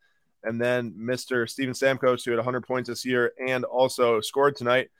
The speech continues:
Uh, it's a hundred eighty right now. That's a super tough grade, pop one, none, none higher, um, out of fifty blue color match. Like, that's one of the best cards I've ever seen in my life, actually. And I'm kinda sad it's going, but I hope it sells pretty well.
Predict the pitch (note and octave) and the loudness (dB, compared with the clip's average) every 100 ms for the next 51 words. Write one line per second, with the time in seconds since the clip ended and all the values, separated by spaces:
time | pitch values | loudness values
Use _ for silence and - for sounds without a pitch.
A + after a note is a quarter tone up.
0 | _ _ _ - G2+ G#2 A#2 A#2 B2 A2+ | _ _ _ -6 -4 0 0 0 0 0
1 | A#2 A#2 A2+ A2+ A2+ B2+ C#3+ - - F3+ | 0 2 2 2 0 0 -2 -4 -4 -2
2 | E3 C#3+ C#3 - C3 B2+ B2+ C3 B2+ B2+ | 0 4 4 4 2 2 4 4 4 2
3 | B2+ A#2+ A#2+ B2 - B2+ B2 A#2 A#2 A#2 | 0 2 2 0 -4 0 0 2 2 2
4 | G#2+ _ _ _ _ G#2+ A2 A2 G#2+ G#2 | 0 _ _ _ _ 0 0 0 -2 -6
5 | F2 - A#2 A#2 - A#2+ A#2 G2+ G#2+ A#2 | -10 0 2 2 0 -4 -4 -6 -2 -2
6 | A#2 - A#2 A2+ A2+ A2+ A2 A2+ A2+ A2 | -2 2 4 4 2 0 -2 -6 -6 -6
7 | B2 A2 A2 - A2+ G#2+ G#2+ F#2+ - G#2 | -4 0 -2 0 -2 0 -2 -4 -6 -6
8 | G2 F#2 F#2 - F#2 F2+ G2 F2 F#2 _ | -4 -2 -4 -2 -6 -6 -8 -8 -10 _
9 | _ _ - G#2+ G#2+ C#3 A#2+ A#2+ A2+ - | _ _ -6 -4 2 2 4 2 2 2
10 | A#2 A#2 G#2 G#2 A2+ A2+ G2+ - - G2+ | 2 2 0 0 0 -2 -6 -10 -4 -4
11 | F#2 F#2+ D#2+ C#2 | -4 -10 -12 -14